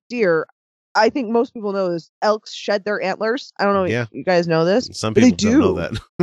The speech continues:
Speaker 2: that. <laughs>
Speaker 1: Yeah, they do. And, and so he was like, "I don't kill any deer." And I'm getting death threats. And she, he's, like, confronted her at her work. And people are filming this, like, "Go kill another deer."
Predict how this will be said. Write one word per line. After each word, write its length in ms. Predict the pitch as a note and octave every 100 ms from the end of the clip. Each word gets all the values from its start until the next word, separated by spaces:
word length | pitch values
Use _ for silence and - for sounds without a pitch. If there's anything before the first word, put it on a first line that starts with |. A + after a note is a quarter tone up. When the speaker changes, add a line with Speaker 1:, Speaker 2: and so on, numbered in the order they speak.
| D#3+ F3
Speaker 2:
that. 140 | F#3
<laughs> 60 | -
Speaker 1:
Yeah, 100 | G3+ -
they 80 | - -
do. 380 | B3+ _ - D#3 _ _ _ -
And, 240 | G#3+ A3 - -
and 260 | B3 A#3+
so 220 | A3 C#4+ C#4+
he 80 |
was 100 | C#4
like, 180 | B3 A3+ -
"I 100 | A4+
don't 180 | A4 C4+
kill 300 | - G4+ E4+ -
any 320 | F4 F#4+ F#4
deer." 420 | F4 F4+ D#4 B3 - _ -
And 80 |
I'm 80 | G#4
getting 220 | A4 G#4+ A#3
death 180 | G#4+ A4
threats. 260 | A4 C4 A#3
And 80 | G#3+
she, 160 | C#4
he's, 160 | C#4 D#4+
like, 160 | E4 -
confronted 580 | A#3+ - - C#4+ A#3+
her 160 | C4+ A#3+
at 60 | G#3+
her 120 | F#3+
work. 340 | F#3 C#4+ G3 _ _
And 100 | A#3+
people 160 | F#4+ D5+ D5+
are 80 | B4 -
filming 300 | F#4 G#4+ C#4
this, 100 | A#3
like, 140 | G#3+ G3+ -
"Go 200 | C4+ D4+
kill 240 | - E4+ C#4
another 300 | B3 A#3+ G#3+ -
deer." 380 | B3 C#4 C#4+ E3